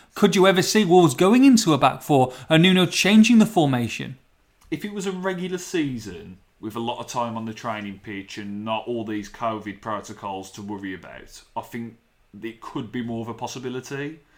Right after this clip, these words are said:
Speaker 2: It's just the fact that the time on your kind of training pitch is disrupted from knowing who you've got through a game in terms of testing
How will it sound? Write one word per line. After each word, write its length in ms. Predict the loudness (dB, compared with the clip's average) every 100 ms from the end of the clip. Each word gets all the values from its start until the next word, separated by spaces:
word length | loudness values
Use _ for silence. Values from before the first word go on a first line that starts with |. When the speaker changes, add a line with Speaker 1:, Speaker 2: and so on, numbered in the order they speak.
| _ _ _ -16
Speaker 2:
It's 200 | -14 -10
just 260 | -8 -8
the 60 | -10
fact 380 | -6 -6 -8 -10
that 240 | -10 -10 -14 _ _ _ _ _ _ _ _ _ _ -20
the 80 |
time 400 | -16 -8 -6 -6
on 180 | -8 -8
your 100 | -10
kind 260 | -8 -8 -8
of 80 | -10
training 380 | -10 -8 -8
pitch 200 | -12 -16
is 80 | -16
disrupted 680 | -18 -14 -12 -14 -12 -10 -10
from 580 | -8 -8 -8 -8 -14 -16
knowing 400 | -14 -10 -8 -8
who 100 | -8
you've 300 | -10 -12 -14
got 240 | -10 -10 -10
through 220 | -10 -8
a 40 |
game 360 | -8 -8 -10 -10
in 80 | -12
terms 320 | -12 -12 -12
of 140 | -16 -14
testing 920 | -12 -12 -14 -12 -10 -8 -10 -14